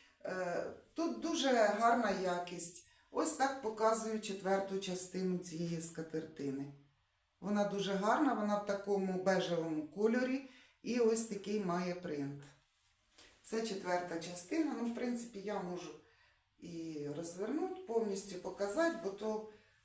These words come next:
таки ось така скатертина.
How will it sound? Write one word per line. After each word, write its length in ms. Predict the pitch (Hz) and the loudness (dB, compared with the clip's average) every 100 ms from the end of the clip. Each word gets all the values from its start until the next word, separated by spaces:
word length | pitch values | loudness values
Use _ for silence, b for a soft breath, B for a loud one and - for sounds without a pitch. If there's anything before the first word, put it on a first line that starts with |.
| - | -12
таки 500 | 180 208 196 - - - - b b b b b b b b _ _ | -8 -4 -4 -4 -10 -18 -20 b b b b b b b b _ _
ось 220 | - 247 240 | 0 0 0
така 300 | 202 196 196 | -4 0 0
скатертина. 760 | - 175 165 160 - 147 151 | -2 -4 -8 -10 -12 -16 -16